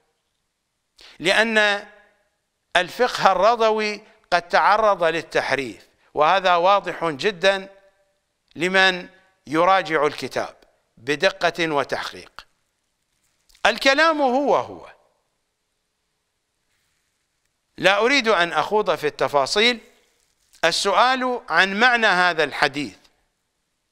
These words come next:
فمعنى هذا الحديث هو هذا:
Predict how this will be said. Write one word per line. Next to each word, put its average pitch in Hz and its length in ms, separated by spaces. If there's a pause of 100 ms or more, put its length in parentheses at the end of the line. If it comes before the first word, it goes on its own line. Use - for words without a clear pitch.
(640)
فمعنى 240 480
هذا 202 380
الحديث 202 600
هو 208 160
هذا: 190 520